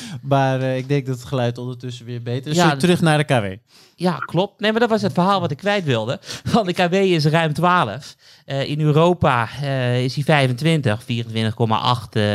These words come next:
Speaker 2: vandaag. En in de Verenigde Staten zitten we op negenendertig. Dus die Poolse aandelen zijn nog steeds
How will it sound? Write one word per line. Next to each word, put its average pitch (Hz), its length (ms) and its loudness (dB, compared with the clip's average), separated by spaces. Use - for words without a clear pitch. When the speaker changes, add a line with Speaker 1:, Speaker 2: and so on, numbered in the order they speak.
Speaker 2:
vandaag. 104 560 -2
En 139 140 -4
in 139 80 0
de 131 100 0
Verenigde 131 360 2
Staten 143 440 0
zitten 127 240 -8
we 127 60 -2
op 120 80 -6
negenendertig. 127 840 0
Dus 165 120 -6
die 135 100 -4
Poolse 156 360 2
aandelen 147 440 0
zijn 135 160 0
nog 131 100 0
steeds 151 380 2